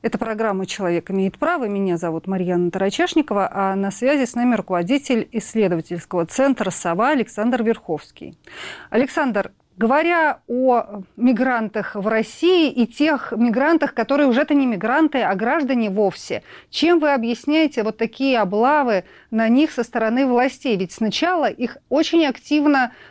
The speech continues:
э, зазывали в российское гражданство, сделали какие-то, упростили процедуры получения российского гражданства. А теперь вот,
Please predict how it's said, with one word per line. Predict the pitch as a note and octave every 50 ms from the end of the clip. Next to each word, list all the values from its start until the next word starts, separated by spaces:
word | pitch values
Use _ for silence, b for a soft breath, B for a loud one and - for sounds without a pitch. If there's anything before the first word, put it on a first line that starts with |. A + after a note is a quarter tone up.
| B
э, | B B3 A#3+ A#3+ G#3
зазывали | G3+ A#3 A3+ G3+ G#3+ G#3 G3+ C4 E4+ F#4+ E4 D#4
в | C4+ A#3+
российское | A#3+ A#3 A#3 - - A#3 G#3 - - - G3 G3
гражданство, | F#3 G#3+ G#3+ G#3+ A3+ G3+ F#3+ G#3+ G3+ F#3+ F#3+ F3+ - _ - F3+ F3+
сделали | E3+ E3+ E3+ F3 A3 A#3+ B3+ C4+ C4 C4
какие-то, | B3+ - C4 A#3+ B3 - - C4+ C4+ C4+ C4 - C4 B3
упростили | - C#4 A3+ B3 C4 B3 - - G#3 C#4 D#4
процедуры | - C#4 C#4 C4 - - A3+ F#3+ A3+ C#4 F4 F4+ E4+
получения | - C#4+ C4 C4 A#3 - - B3 G#3+ A3 G#3 G3+
российского | G3 G3 F#3+ - - G#3 F3+ - - - F#3 F#3+
гражданства. | F3+ G3+ G#3 G#3 G3 F#3 G#3+ G3+ G3 F#3 F3+ - F#3+ F3
А | A3+ A3+
теперь | - - A#3 - D#4 F4+ F#4 D4+
вот, | B3+ G#3 B3+ C#4+ D4 -